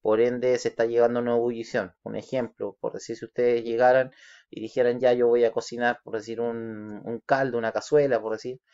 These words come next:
ustedes podrían trabajar perfectamente con el tipo A para que la cazuela fuera un poco más rápida. Y después de eso, de que ya la cazuela está hirviendo, que ya logró su cocción y todo, ustedes podrían pasar perfectamente a un tipo C.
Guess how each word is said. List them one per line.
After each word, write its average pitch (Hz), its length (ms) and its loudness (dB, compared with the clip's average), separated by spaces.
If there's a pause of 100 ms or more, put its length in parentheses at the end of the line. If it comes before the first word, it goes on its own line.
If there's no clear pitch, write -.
(240)
ustedes 123 420 2
podrían 127 320 4
trabajar 123 460 0
perfectamente 135 640 -4
con 139 220 -2
el 131 500 -4
tipo 139 320 0
A 147 240 2
para 127 180 0
que 113 80 -4
la 113 100 2
cazuela 117 280 -4
fuera 113 260 0
un - 80 -12
poco 113 180 -2
más 123 200 -2
rápida. 147 520 0 (360)
Y 147 160 -4
después 147 380 4
de 156 100 4
eso, 156 200 2
de 143 140 2
que 123 180 -10
ya 135 500 4
la 127 120 0
cazuela 127 340 -2
está 127 200 0
hirviendo, 127 680 -2
que 120 160 -6
ya 127 240 6
logró 123 320 4
su 127 140 -8
cocción 143 640 0
y 135 100 -8
todo, 151 220 4
ustedes 143 280 -2
podrían 127 360 -4
pasar 131 280 -4
perfectamente 131 640 -6
a 131 40 -6
un - 80 -12
tipo 135 260 -4
C. - 300 -2